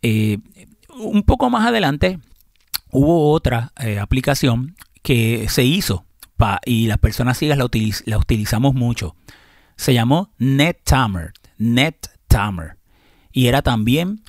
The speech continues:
para D O S. Y era un navegador en texto. Entonces, cada vez más iban saliendo sitios de internet y la, nosotros podíamos entonces con este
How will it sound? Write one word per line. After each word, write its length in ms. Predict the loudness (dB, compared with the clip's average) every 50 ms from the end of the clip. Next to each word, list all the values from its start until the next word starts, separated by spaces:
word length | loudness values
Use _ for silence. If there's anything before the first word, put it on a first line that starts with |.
| _
para 240 | _ 2 2 2 0
D 160 | 0 0 2
O 220 | 2 2 0 0 -2
S. 200 | -4 -8 -10 -14 -20 _ _ _ -2
Y 120 | 0 2
era 120 | 2 2 2
un 100 | 0 0
navegador 680 | 0 0 0 0 0 0 0 0 0 -2 -2 -4 -6 -12 _ _ _ _
en 200 | 0 0 2 2
texto. 440 | 0 -2 -2 -2 -8 -10 -12 -14 -14 -20 _ _ _ _ _ _ _ _ -20 -20 _
Entonces, 480 | -8 -6 -2 0 0 0 0 -2 -4 -4 -8 _ _ _ _ _ _ _ _ _ _ _
cada 240 | _ 0 2 2 2
vez 160 | 2 0 0
más 320 | -2 -2 -2 -2 -2 -2 -6 -10 _ _ _ -16 _
iban 300 | 0 0 2 2 0 0
saliendo 480 | 0 0 0 0 0 0 0 0 0 -2
sitios 680 | -2 -2 -2 -2 -2 0 0 0 0 0 -2 -6 -12 -20 _ _ _
de 240 | -8 -4 -2 0 0
internet 840 | 0 0 -2 0 0 0 0 2 0 -2 -2 -2 -4 -8 _ -20 -20 _ _ _ _ _
y 340 | -4 -4 -2 -2 -2 -4 -6 -12 _ _ _ _ _ _
la, 800 | -4 -2 0 0 0 0 0 -2 -2 -2 -2 -2 -4 -4 -6 -6 -4
nosotros 420 | -4 -4 -2 -2 -2 -2 -2 -4 0
podíamos 560 | 0 0 0 2 -2 -2 -2 -2 -2 -2 -2
entonces 400 | -2 -2 -2 -2 0 0 -4 -6 -4
con 240 | -2 0 0 0 0
este 840 | -2 -2 -2 0 0 0 2 0 0 -2 -2 -2 -2 -4 -4 -6 -8